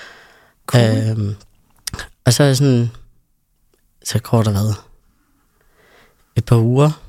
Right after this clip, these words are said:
Speaker 2: og så får jeg sådan to likes, men man kan jo ikke se det, medmindre man betaler for det. Og så var jeg sådan lidt, "Jeg gider ikke betale for det, for at se, det er sådan nogle fake profiler, der er liket." Men det gjorde jeg så alligevel, og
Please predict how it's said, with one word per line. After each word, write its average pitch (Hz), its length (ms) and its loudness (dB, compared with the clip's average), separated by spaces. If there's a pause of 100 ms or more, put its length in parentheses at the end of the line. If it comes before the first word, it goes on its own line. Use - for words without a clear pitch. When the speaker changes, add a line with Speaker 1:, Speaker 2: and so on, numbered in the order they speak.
(140)
Speaker 2:
og 113 200 2
så 131 100 -2
får 127 180 0
jeg 107 100 2
sådan 107 180 -2
to 147 220 0
likes, 117 600 -2 (800)
men 120 140 4
man 110 120 2
kan - 60 -6
jo 127 60 0
ikke 117 100 -2
se 123 220 -2
det, 113 80 -4
medmindre 110 360 0
man 98 180 -4
betaler 107 420 -2
for 98 180 -2
det. 110 140 -4 (120)
Og 117 120 2
så 120 120 0
var 110 120 0
jeg 107 120 -2
sådan 110 120 -2
lidt, - 200 -6
"Jeg - 100 -16 (300)
gider - 220 -6
ikke 101 180 -8
betale 101 360 -2
for 104 180 -2
det, 101 120 -2
for - 140 -6
at 104 80 -2
se, 107 180 -2
det - 80 -10
er 110 80 -4
sådan 107 160 0
nogle 101 180 -4
fake - 540 -4 (100)
profiler, - 480 -6
der 107 140 -2
er 104 280 0
liket." 110 240 -4 (1000)
Men 123 80 2
det 117 80 -2
gjorde 127 100 2
jeg 113 80 0
så 123 80 -2
alligevel, 127 400 0 (380)
og - 80 -2